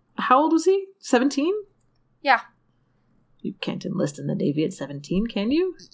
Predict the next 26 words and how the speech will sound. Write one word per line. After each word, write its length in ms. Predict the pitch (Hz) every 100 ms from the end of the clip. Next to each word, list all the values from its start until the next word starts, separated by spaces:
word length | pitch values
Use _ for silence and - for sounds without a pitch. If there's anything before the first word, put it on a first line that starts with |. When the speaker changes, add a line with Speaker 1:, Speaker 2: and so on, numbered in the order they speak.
| -
Speaker 1:
Maybe 180 | - 156
Speaker 2:
I 40 | 190
Speaker 1:
then 60 |
Speaker 2:
mean, 140 | 196 196
Speaker 1:
you 40 | -
Speaker 2:
you 40 |
could 200 | - 226
in 60 | -
Speaker 1:
could. 60 |
Speaker 2:
the 60 | 220
seventies. 720 | - 240 269 226 180 202 214
I 60 | -
don't 120 | 190
know 100 | 196 208
if 80 |
it 60 | 190
was 160 | 165 165
legal, 460 | 180 254 240 165
but 100 | 165
I've 240 | 156 - -
definitely 400 | 175 175 190 196
heard 140 | 196
a 60 | 165
lot 340 | 143 160 185
of 80 | 196
stories. 640 | - 233 240 170 160 -